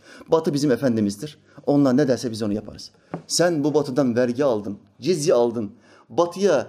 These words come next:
ne desen, A desen Batı, "Peki efendim." dedi. Dört asır boyunca bu böyle devam etti. Osmanlı altı yüz yirmi üç yıldır. Dört asırında dünyaya hükmetmiştir. Senin dedelerin bunu yaptı. Sense bugün ne diyorsun?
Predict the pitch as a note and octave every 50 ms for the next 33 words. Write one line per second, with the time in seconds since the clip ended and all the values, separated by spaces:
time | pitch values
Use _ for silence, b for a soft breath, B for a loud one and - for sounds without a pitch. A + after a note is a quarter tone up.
0 | - C#3 F3+ G3 G3 F3+ - - D3+ C3+ B2 - - F3 G3 G#3+ G#3+ F3+ E3 D#3
1 | G3 G#3+ G#3 F#3+ E3+ F3 F3 - A3+ G#3+ A3 B B B B B B B - A3+
2 | A3+ A#3 A3+ F#3+ - F3+ D#3+ D3 B2+ G#2+ A2+ A#2 G2 - _ _ _ _ _ _
3 | _ _ _ _ _ _ _ _ _ _ - F#3+ A#3+ B3+ B3+ - F3+ G#3 F#3+ -
4 | G#3+ G#3 F3+ F3+ G3 G3+ G3+ A3 - F#3+ F3+ G#3 G#3+ G#3+ G3 G3 G3 G3 F#3+ E3+
5 | D3 D3+ - A#2 G2 - - B2 B2+ - F3 G3+ G#3 G3+ F3+ E3 D#3+ D3+ D3+ F3+
6 | E3 D3+ D#3 D3 D3+ D#3+ D#3+ D3+ - G2+ - - - - _ _ _ _ _ _
7 | b b b b b b b b G#2 C#3 F3+ G#3+ G#3 B2+ D#3 D3+ D#3 C#3+ D3 D#3
8 | F3 D3+ C3+ B2 B2+ C3 C3 B2 A2+ A2+ - G#2+ G#2 - - - - - - -
9 | _ _ _ _ _ _ _ _ _ _ _ - - D#3+ F#3 A3 G#3 F#3+ F#3 D3+
10 | E3+ D#3 D3 C3 B2+ A#2+ A2 C#3 G3 A3+ A3 G3 G3+ - - A3 A3 A3 b b
11 | b b b b - - F#3+ G3 G3+ G3+ G3+ G3+ E3 E3 E3 F3+ F3 F#3+ G#3 -
12 | G3+ F#3 - G3+ G3